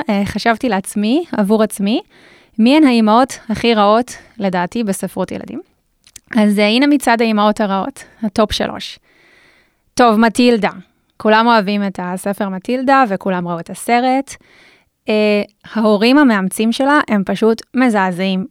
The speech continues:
כאילו, כל כך לא אכפת להם שזה, זה לא ייתכן שמישהו בכלל <laughs> כתב את זה. וגם בספר הזה, מטילדה, יש את האימא של המורה, איך קוראים לה?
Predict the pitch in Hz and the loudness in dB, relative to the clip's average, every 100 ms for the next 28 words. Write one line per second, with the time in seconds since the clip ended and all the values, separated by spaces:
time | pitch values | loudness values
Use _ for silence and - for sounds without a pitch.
0 | - 208 202 - _ _ _ - 208 208 | -6 -2 -2 -4 _ _ _ 0 0 2
1 | 226 233 247 240 - 190 220 226 262 247 | 0 2 0 0 -2 -4 -2 0 0 -2
2 | 202 185 190 180 180 285 _ _ _ 214 | -4 -4 -4 -6 -8 -12 _ _ _ -2
3 | 214 220 233 208 214 190 202 196 196 - | 2 2 0 -2 -4 -2 -4 -4 -6 -6
4 | 202 - - 208 196 175 - - _ _ | -8 -8 -2 0 0 -6 -12 -20 _ _
5 | _ _ _ 208 202 190 349 427 330 302 | _ _ _ -6 -2 2 2 4 0 0
6 | 240 226 214 196 190 196 - 208 202 233 | -2 -2 -2 -4 -4 -6 -4 -2 0 0
7 | 226 - 294 226 190 - _ _ 240 269 | 0 -2 -2 0 0 -2 _ _ 0 2
8 | 302 226 202 208 196 185 226 196 214 277 | 2 0 -2 -2 -2 0 0 0 -2 -6
9 | _ _ 262 202 - 233 254 277 | _ _ -10 -6 -4 -2 0 2